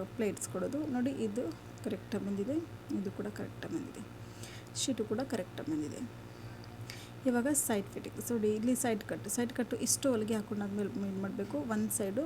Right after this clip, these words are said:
ಕೆಳಗಡೆ ಸೈಡು ನೀವು ಒಳಗಡೆ ಕಾದಂಗೆ ಹಾಕ್ಬಿಡಿ. ಮೇಲ್ಗಡೆ ಸೈಡ್ ಪೀಸ್ ಉಂಟಲ್ಲ, ಇದನ್ನು ಫೋಲ್ಡಿಂಗ್ ಮಾಡಿಕೊಂಡು ಈ ಥರ ಹೊಲಿಗೆ ಹಾಕೋಬೇಕು. ನೀವು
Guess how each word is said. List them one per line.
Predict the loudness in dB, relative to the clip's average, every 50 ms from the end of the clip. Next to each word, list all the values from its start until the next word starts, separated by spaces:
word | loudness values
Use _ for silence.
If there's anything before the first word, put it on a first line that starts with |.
| 0 0 0
ಕೆಳಗಡೆ | 0 0 2 2 2 4 4 4
ಸೈಡು | 4 4 4 2 2 2 2 2
ನೀವು | 2 2 2 2
ಒಳಗಡೆ | 2 2 4 2 2 2
ಕಾದಂಗೆ | 2 0 0 0 0 -2
ಹಾಕ್ಬಿಡಿ. | -2 0 0 2 2 4 2 2
ಮೇಲ್ಗಡೆ | 2 2 2 2 2 2 2 4
ಸೈಡ್ | 2 2 0 0
ಪೀಸ್ | -2 -2 0 0
ಉಂಟಲ್ಲ, | -2 0 0 2 2 2 2
ಇದನ್ನು | 4 4 4 4 4 2
ಫೋಲ್ಡಿಂಗ್ | 2 2 2 2 2 2 0
ಮಾಡಿಕೊಂಡು | 0 -2 -2 -2 0 0 0 -2 -2 -6 -10 -12 -12 -12 -12 -12 -8 -4 -2 -2
ಈ | 0 0
ಥರ | 0 0 0
ಹೊಲಿಗೆ | 0 0 -2 -2 -4
ಹಾಕೋಬೇಕು. | -4 -4 -4 -6 -6 -6 -6 -8 -10 -10 -12 -12 -12 -10 0 4 6
ನೀವು | 8 8